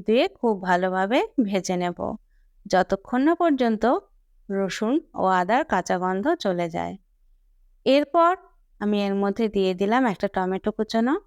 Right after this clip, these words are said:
তারপর দিয়ে দিলাম লবণ। লবণটা দেওয়ার ফলে সমস্ত সবজি আমার খুব তাড়াতাড়ি সফট হয়ে যাবে।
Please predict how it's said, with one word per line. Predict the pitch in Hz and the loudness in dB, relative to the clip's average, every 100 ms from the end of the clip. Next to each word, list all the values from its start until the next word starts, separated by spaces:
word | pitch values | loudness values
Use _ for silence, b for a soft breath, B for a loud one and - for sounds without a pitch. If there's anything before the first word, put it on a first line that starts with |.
| _ _ _ _ _ _ _ _ _ _ - | _ _ _ _ _ _ _ _ _ _ 0
তারপর | 196 190 226 | 0 0 -2
দিয়ে | 214 190 185 | 0 0 2
দিলাম | 190 220 302 | 2 2 4
লবণ। | 233 185 175 175 180 196 _ _ _ _ | 4 2 0 -4 -4 -8 _ _ _ _
লবণটা | 214 214 233 294 349 | 0 2 4 2 2
দেওয়ার | 285 214 214 269 | 2 2 2 0
ফলে | - 262 240 320 | -2 0 0 0
সমস্ত | - 214 214 - | -2 -2 -4 -2
সবজি | 254 - 208 190 - 330 415 _ _ _ _ - | -4 0 -4 -4 0 0 -2 _ _ _ _ -2
আমার | 208 247 | 0 0
খুব | - 277 277 | -2 -6 -2
তাড়াতাড়ি | 196 185 180 208 285 415 _ _ | 0 0 0 0 0 -2 _ _
সফট | - 214 196 - - | 0 0 0 -4 -2
হয়ে | 170 | 0
যাবে। | 170 170 165 185 | 2 0 0 -6